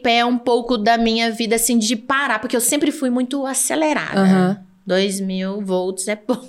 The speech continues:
Speaker 1: <laughs> você sabe? Eu sempre fui de fazer as coisas. E essa parada foi, assim, algo que f-,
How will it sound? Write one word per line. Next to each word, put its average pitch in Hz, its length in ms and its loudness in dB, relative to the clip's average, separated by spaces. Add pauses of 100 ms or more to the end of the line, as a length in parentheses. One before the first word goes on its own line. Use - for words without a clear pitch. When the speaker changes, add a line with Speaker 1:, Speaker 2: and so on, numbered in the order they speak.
(160)
Speaker 1:
<laughs> 254 120 -2
você 196 200 2
sabe? 196 220 4
Eu 202 40 2
sempre 240 220 2
fui 262 100 0
de - 120 -8
fazer 254 220 0
as 247 200 0
coisas. 226 480 4 (540)
E 240 100 2
essa 262 240 0
parada 208 880 0
foi, 226 400 4
assim, 233 380 0
algo 233 760 4
que 240 240 0
f-, - 260 -10